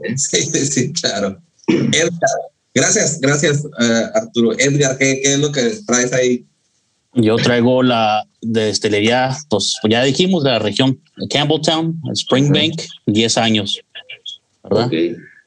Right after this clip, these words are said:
Speaker 3: Ah, pues, eh, no, no hay muchas opciones de Campbelltown acá, ¿verdad? Así es que esta es una de las pocas opciones que sí, sí podemos conseguir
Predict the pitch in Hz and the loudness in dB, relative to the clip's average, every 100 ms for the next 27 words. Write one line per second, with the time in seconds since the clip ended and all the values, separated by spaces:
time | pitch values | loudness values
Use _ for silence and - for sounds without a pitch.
0 | - - 98 98 90 - _ _ _ - | -12 -2 0 0 -2 -6 _ _ _ -20
1 | - - 101 - 107 98 - 107 113 - | -12 -2 0 2 0 0 0 0 2 4
2 | 127 131 135 151 - - 131 139 147 - | 4 4 2 2 0 0 0 2 0 -2
3 | - 104 - 135 139 135 127 101 104 135 | -2 -2 0 0 0 0 0 0 0 0
4 | 110 107 131 147 - _ _ - 143 113 | 0 0 0 -2 -10 _ _ -4 0 0
5 | 98 120 113 120 127 120 123 110 101 104 | 2 2 2 0 2 2 4 0 0 0
6 | 123 113 92 110 113 113 101 110 98 110 | 0 -2 0 0 2 0 -2 0 0 0
7 | 98 107 120 120 101 95 98 104 | 2 2 2 0 0 2 0 0